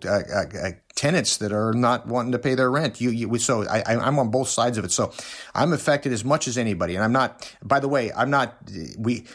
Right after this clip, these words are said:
there's a great quote that goes like this, "Your problems are bigger I can see, but mine are happening to me." I'm not trying to compare my situation with yours. I'm saying we all have to deal with this.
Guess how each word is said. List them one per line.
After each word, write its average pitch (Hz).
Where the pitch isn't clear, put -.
there's 120
a 123
great 139
quote 123
that 117
goes 110
like 107
this, 95
"Your 131
problems 131
are 104
bigger 113
I 110
can 110
see, 113
but 104
mine 110
are 107
happening 101
to 98
me." 95
I'm 104
not 135
trying 131
to 104
compare 113
my 113
situation 107
with 101
yours. 110
I'm 107
saying 113
we 117
all 131
have 117
to 107
deal 107
with 95
this. 87